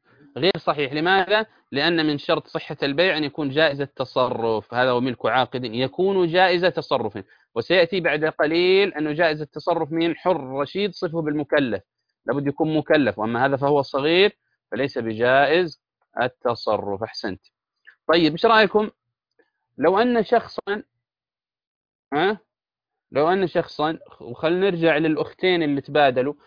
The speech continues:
قالت: "اعطيني هذه التحفة وأنا سوف أعطيك هدية مقابلها، سوف أعطيك، أشوف عندي في البيت تحفة أخرى وأجيبها لك إن شاء الله عز وجل."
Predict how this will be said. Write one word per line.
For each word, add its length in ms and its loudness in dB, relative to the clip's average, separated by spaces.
قالت: 240 2
"اعطيني 380 -2
هذه 180 2
التحفة 560 -2
وأنا 360 0
سوف 300 0
أعطيك 440 0
هدية 720 -2
مقابلها، 720 0
سوف 240 -4
أعطيك، 340 -4
أشوف 280 -8
عندي 220 -6
في 100 -12
البيت 360 -4
تحفة 380 -2
أخرى 380 6
وأجيبها 640 -4
لك 200 -2
إن 80 -4
شاء 240 0
الله 180 -2
عز 240 -6
وجل." 240 -4